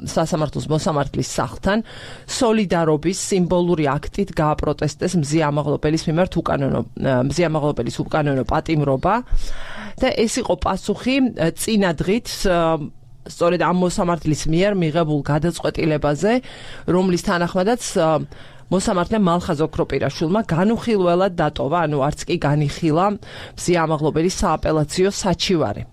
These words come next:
რომლითაც ის აღკვეთის ღონისძიების შეცვლას ითხოვდა. ამ, ა, ყველა პირის, ა, ინტერესებს სასამართლოში სოციალური სამართლიანობის ცენტრი იცავს,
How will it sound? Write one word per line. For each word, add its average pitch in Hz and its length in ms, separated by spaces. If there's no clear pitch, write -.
რომლითაც 147 520
ის 175 180
აღკვეთის 185 580
ღონისძიების 170 720
შეცვლას 180 560
ითხოვდა. 127 600
ამ, 190 240
ა, 170 160
ყველა 196 340
პირის, 180 320
ა, 165 140
ინტერესებს 175 640
სასამართლოში 165 840
სოციალური 156 560
სამართლიანობის 151 680
ცენტრი 175 480
იცავს, 240 460